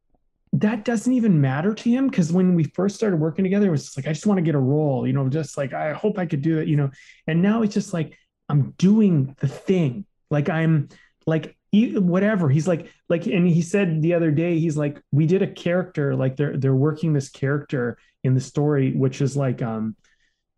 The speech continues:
he said he would have, like, normally he would have judged or he wouldn't have been able to do it. And, like, he's like,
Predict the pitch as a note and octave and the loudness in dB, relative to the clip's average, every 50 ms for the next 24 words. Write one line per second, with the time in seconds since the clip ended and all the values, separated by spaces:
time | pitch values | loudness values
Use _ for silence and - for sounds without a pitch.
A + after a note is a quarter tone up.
0 | _ - C#3+ - E3 D3 - - F3 D#3+ D#3 D3 C3+ D3+ C#3+ D3 C#3 C3+ C3 - | _ -12 -6 -2 -2 -2 0 0 0 2 2 2 2 2 2 2 2 0 0 0
1 | C#3+ C#3 D3 D3+ D#3 D3+ D3+ D3+ D3 C3+ C#3 C3 B2 B2 A2+ A2 - - E3+ E3 | 0 0 2 2 2 0 0 2 2 2 2 0 0 -2 -4 -6 -4 -4 -2 0
2 | D#3+ D#3+ D#3+ D3 B2+ - C#3+ C3 B2+ C3+ C3+ C3+ C3 B2 B2+ B2+ C3 B2 B2 B2+ | 0 0 0 0 -2 -2 -2 0 0 2 2 2 2 0 0 0 0 -2 -2 -4
3 | - - A2+ - C#3+ D3 D3 D3+ D#3 G#3+ C#3 C3+ C3+ C3 B2+ B2 - - C3+ B2+ | -6 -10 -8 -2 0 0 0 0 -2 -2 0 0 2 2 0 -2 -4 -6 -6 -4
4 | C3+ C#3+ C3 B2+ B2+ | -4 -4 -4 -4 -6